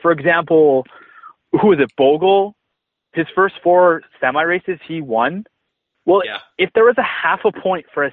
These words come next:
Speaker 1: semi win and a quarter of a point for an L C Q win and a full point for a heat race win, every time someone's on the line, there's something on the line. Whereas,
Speaker 2: Yeah.
Speaker 1: like, I mean, it could be argued that maybe not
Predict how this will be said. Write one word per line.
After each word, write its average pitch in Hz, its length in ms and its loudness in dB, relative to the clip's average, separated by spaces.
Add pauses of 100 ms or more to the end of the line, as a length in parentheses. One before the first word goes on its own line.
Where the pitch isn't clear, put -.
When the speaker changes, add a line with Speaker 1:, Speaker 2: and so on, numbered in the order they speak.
Speaker 1:
semi 139 300 -2
win 175 340 -4 (240)
and 151 140 -6
a 117 60 -10
quarter 185 400 2
of 165 80 -2
a 160 40 -4
point 165 280 -4
for 156 80 -2
an 135 80 -2
L 143 160 -2
C 143 100 -6
Q 131 260 -6
win 160 240 -2 (240)
and 135 120 0
a 107 60 -2 (120)
full 175 180 2
point 170 300 -4
for 139 120 -2
a - 80 -10
heat 147 160 -10
race 160 240 0
win, 190 260 0 (960)
every 208 340 0
time 190 460 -2 (340)
someone's 170 280 -4
on 160 100 0
the 156 80 -4
line, 135 460 -2 (100)
there's 135 120 -6 (120)
something 147 300 -4
on 113 120 -4
the 104 100 -8
line. - 340 -12 (120)
Whereas, 190 380 2
Speaker 2:
Yeah. 196 60 0
Speaker 1:
like, 190 320 -2 (920)
I 208 120 2
mean, 226 180 -2
it 185 160 -6
could 208 120 -4
be 214 100 0
argued 202 360 0
that 175 220 2
maybe 190 360 -6
not 185 220 -2